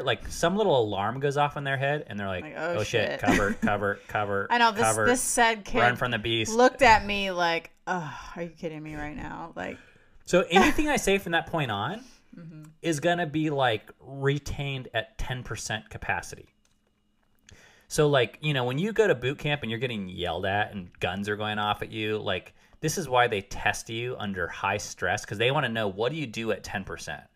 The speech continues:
Speaker 1: So if my goal is to, like, have my kids remember ten percent of what I'm saying, lay into 'em right there on the spot.
Speaker 2: Mm-hmm.
Speaker 1: But, so that's the natural. I think most people, and a lot of our parenting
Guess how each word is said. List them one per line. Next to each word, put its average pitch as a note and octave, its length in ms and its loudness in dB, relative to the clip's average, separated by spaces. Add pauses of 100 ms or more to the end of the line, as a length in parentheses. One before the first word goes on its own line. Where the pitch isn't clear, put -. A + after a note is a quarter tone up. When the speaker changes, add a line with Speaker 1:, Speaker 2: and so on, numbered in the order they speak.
(600)
Speaker 1:
So - 140 0
if B2 100 2
my D#3 200 2
goal B2 540 2
is A#2 120 -6
to, - 80 -4
like, G2+ 180 0
have A2+ 200 0
my A2+ 160 -2
kids G#2+ 560 -6 (420)
remember G2+ 460 -2
ten - 300 -6
percent G#2 320 -4
of F#2+ 80 -6
what F#2+ 100 -4
I'm E2+ 120 -6
saying, F2 460 -8 (300)
lay A2+ 400 -2
into B2 280 -6
'em F#2+ 120 -6
right F#2 180 -4
there E2+ 140 -2
on D#2+ 100 -6
the D#2+ 60 -16
spot. - 300 -16 (300)
Speaker 2:
Mm-hmm. E3+ 400 -14 (680)
Speaker 1:
But, D#3+ 380 2
so D#3+ 100 2
that's E3+ 220 2
the C#3 100 0
natural. G#2+ 640 -6
I C3 120 -2
think G3+ 340 -4
most C3 460 -2
people, G2 420 -6
and A#2+ 120 -6
a A#2 40 -6
lot B2 260 -2
of B3 80 -4
our F3+ 120 0
parenting A2+ 680 -6